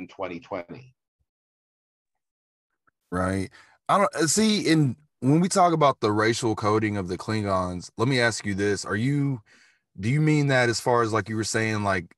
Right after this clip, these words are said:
Speaker 2: the East Asian sort of ethos, or are you saying, like, the fact that, like, they're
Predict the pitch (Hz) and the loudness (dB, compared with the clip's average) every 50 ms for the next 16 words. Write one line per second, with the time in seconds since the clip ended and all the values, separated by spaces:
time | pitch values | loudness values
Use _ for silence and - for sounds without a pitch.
0 | _ _ 104 95 101 95 95 92 90 90 87 87 85 82 - - _ _ _ _ | _ _ -6 -4 -2 -2 -2 -2 -4 -4 -6 -6 -6 -8 -10 -12 _ _ _ _
1 | _ _ _ _ _ _ _ _ - 117 123 131 - - - - - 95 107 113 | _ _ _ _ _ _ _ _ -2 -2 -2 -2 -2 -6 -10 -8 -4 -2 0 0
2 | 120 113 107 120 120 117 117 113 113 107 - - 120 113 113 110 110 107 107 107 | 0 0 -2 -2 -2 -2 -2 -4 -4 -4 -4 -2 0 0 2 2 2 2 2 0
3 | 104 98 98 95 - 98 110 120 110 - 120 113 113 117 117 110 101 - - - | -2 -4 -6 -10 -8 -6 -4 -4 -2 -2 0 2 2 2 2 0 -2 -6 -10 -8
4 | - 101 101 104 104 104 101 98 98 95 - - 92 101 107 117 110 - 127 113 | -4 -4 -2 0 0 0 0 0 0 -2 -2 -2 -4 -2 -2 -4 -2 -2 -2 -2
5 | 107 104 101 101 101 95 92 80 82 95 - - 107 104 104 98 - - 92 90 | -2 -2 -4 -2 -2 -2 -4 -4 -6 -8 -6 -2 0 0 0 0 -2 -4 -6 -6
6 | 67 80 90 90 90 78 67 92 95 95 87 | -4 -4 -4 -4 -4 -6 -6 -6 -6 -6 -8